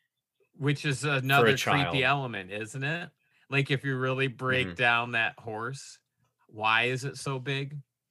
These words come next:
Speaker 1: Like, she's almost an adult.
Speaker 2: Yeah.
Speaker 1: This is her senior prom.
Speaker 2: That's what I'm saying.
Speaker 1: So it can't be a,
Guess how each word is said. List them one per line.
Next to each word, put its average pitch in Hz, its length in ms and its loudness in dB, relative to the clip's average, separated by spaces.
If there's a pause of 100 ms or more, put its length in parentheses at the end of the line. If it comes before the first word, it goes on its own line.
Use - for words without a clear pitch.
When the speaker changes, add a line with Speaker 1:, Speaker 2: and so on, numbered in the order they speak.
(440)
Speaker 1:
Like, 107 260 -4
she's 127 800 -10 (1000)
almost 120 420 -6
an 113 120 -8
adult. 104 400 -6
Speaker 2:
Yeah. 85 120 -6
Speaker 1:
This 107 160 -12
is 113 180 -10
her 110 100 -10
senior 107 360 -8
prom. 95 500 -6
Speaker 2:
That's - 200 -10
what 202 80 -6
I'm 185 80 -6
saying. 180 460 -6 (1120)
Speaker 1:
So 131 220 -4
it 113 140 -6
can't 131 280 -2
be 131 140 -4
a, 123 160 -2